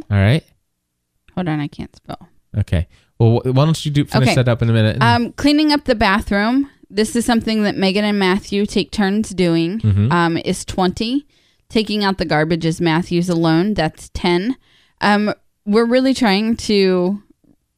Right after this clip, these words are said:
Speaker 2: encourage our kids to read and to fall in love with reading.
Speaker 1: Yep.
Speaker 2: Um, and they're also required to read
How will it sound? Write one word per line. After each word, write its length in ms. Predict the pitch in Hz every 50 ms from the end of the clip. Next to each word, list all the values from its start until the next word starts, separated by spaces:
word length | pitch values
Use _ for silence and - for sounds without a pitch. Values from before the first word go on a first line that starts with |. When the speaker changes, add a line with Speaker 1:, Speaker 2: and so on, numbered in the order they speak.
| _ _ _ _ _ _ _ _ _ _ -
Speaker 2:
encourage 480 | 190 190 180 - 208 196 190 196 190
our 140 | 214 185 190
kids 380 | - - 196 180 190 196 - -
to 140 | - 202 165
read 420 | 170 175 165 175 196 208 247 - - _ _ _ -
and 140 | 196 185 -
to 100 | 190 180
fall 260 | - 175 170 170 170
in 100 | 165 165
love 160 | 160 160 165
with 180 | 180 190 - 175
reading. 440 | 196 214 214 214 226 240 269 285 - _
Speaker 1:
Yep. 280 | 107 98 95 117 147 - _ _ _ _ _ _ _ _ _ _ _ -
Speaker 2:
Um, 460 | 202 202 190 190 196 190 180 - - _ _ -
and 220 | 220 240 240 240
they're 140 | 262 254 247
also 640 | 262 320 339 - 330 269 233 208 190 196 196 - - _ _ _ _
required 600 | - 202 208 - - 240 226 220 220 208 196 175
to 80 | 185 190
read 460 | 175 185 185 180 170 170 156 165 -